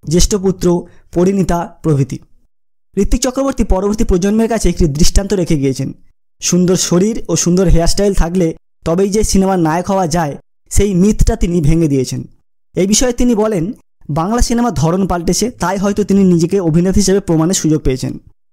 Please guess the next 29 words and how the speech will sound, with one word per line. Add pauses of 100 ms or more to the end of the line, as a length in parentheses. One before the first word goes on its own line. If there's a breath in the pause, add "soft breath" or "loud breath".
(200)
তার
মতে (200 loud breath)
এর
আগেও
অনেক
গুণী
অভিনেতা
ছিলেন, (280 soft breath)
কিন্তু
তখনকার
দিনে
তারা
সেইভাবে
সুযোগ
পাননি, (340)
তাই
তারা
অন্ধকারেই
রয়ে
গিয়েছেন
বলে
মনে
করেন (320)
বাংলা
ইন্ডাস্ট্রির
ভার্সেটাইল
একটা
ঋত্বিক
চক্রবর্তী।